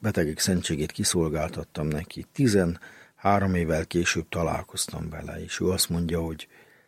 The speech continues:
emlékszik rám. Emlékszik rám, és arra a könycsöpre, amit ő a szemembe fölfedezett. Akkor neki az volt a gyógyulás, hogy valakinek együttérző könnye van. Nem sajnálkozó,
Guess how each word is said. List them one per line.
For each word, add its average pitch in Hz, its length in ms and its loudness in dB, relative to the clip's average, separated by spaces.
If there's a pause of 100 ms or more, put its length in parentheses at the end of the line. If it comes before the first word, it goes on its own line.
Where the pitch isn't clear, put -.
(420)
emlékszik 80 680 0
rám. 85 400 -12 (680)
Emlékszik 113 580 4
rám, 113 440 2 (640)
és - 280 0
arra 135 340 6
a 95 80 2
könycsöpre, 101 640 2
amit 92 300 2
ő 92 80 6
a 82 60 0
szemembe 73 540 0
fölfedezett. - 840 -8
Akkor 131 640 0 (380)
neki 92 240 0
az 92 220 4
volt 78 260 -8
a 80 60 -2
gyógyulás, 65 880 -8 (840)
hogy 101 520 2 (320)
valakinek 107 760 2
együttérző 87 760 -6
könnye 82 320 -18
van. - 140 -20
Nem 135 160 4
sajnálkozó, 87 1080 0